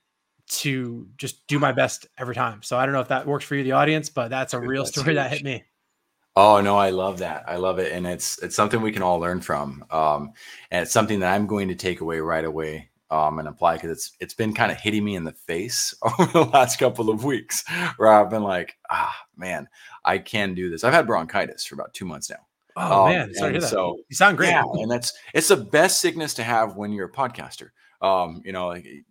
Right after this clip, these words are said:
Speaker 2: messing with your throat, messing, but y-, like you said, like, being able to show up, and that's the mantle that we accept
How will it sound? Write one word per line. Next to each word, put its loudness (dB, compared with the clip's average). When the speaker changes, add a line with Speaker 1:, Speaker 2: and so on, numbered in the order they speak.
Speaker 2:
messing -10
with -8
your -12
throat, -2
messing, -6
but -2
y-, -8
like -4
you -10
said, -8
like, -12
being -10
able -6
to -6
show -4
up, -4
and -8
that's 0
the -6
mantle -6
that -2
we -10
accept -6